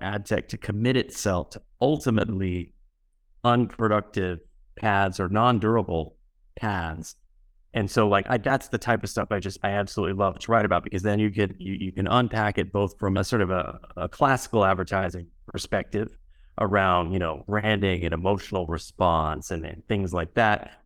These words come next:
And you can unpack it from a purely technological perspective. Like, well, okay, let's think about,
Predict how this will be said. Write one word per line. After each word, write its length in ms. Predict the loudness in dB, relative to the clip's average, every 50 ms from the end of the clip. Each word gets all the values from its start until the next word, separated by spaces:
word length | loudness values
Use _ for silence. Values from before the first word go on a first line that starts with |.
| _ _ _ -4
And 260 | -2 0 2 2 2
you 80 | 2 2
can 140 | 2 2 4
unpack 560 | 4 4 2 2 0 0 2 2 2 2 -2
it 220 | -4 -4 -4 _ _ _
from 180 | -6 -6 -2 -2
a 60 | -2
purely 380 | -4 -2 -2 0 2 2 0 0
technological 840 | 0 -4 -4 -4 -4 -2 2 4 4 4 4 0 -12 -14 -14 -14 -12 -12
perspective. 560 | -12 -12 -8 -2 -2 -2 -2 -4 -10 -16 -16 _ _ _ _ _ _
Like, 140 | _ -20 _ _ -8 0
well, 380 | 4 4 4 4 2 -8 -18 _ _
okay, 280 | _ 2 2 2 2 2
let's 260 | 0 -4 -4 -6 -6
think 240 | -2 -2 -2 0 -2
about, 400 | -2 2 4 4 4 4 0